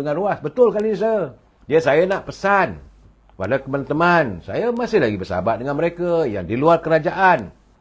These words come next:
yang, uh, uh, sudah tidak lagi bersama dengan umno. Jangan terus-menerus menyerang peribadi.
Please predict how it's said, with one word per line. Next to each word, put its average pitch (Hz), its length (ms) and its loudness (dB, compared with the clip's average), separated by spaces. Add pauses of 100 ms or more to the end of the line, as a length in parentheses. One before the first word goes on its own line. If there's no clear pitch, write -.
(640)
yang, 120 400 4
uh, 95 240 -6 (320)
uh, 92 160 -6
sudah 120 320 0
tidak 131 160 0
lagi 135 160 2
bersama 127 320 -4
dengan 123 160 -2
umno. 160 400 -4 (320)
Jangan 147 800 2
terus-menerus 120 720 -2
menyerang 123 560 -2
peribadi. 170 720 2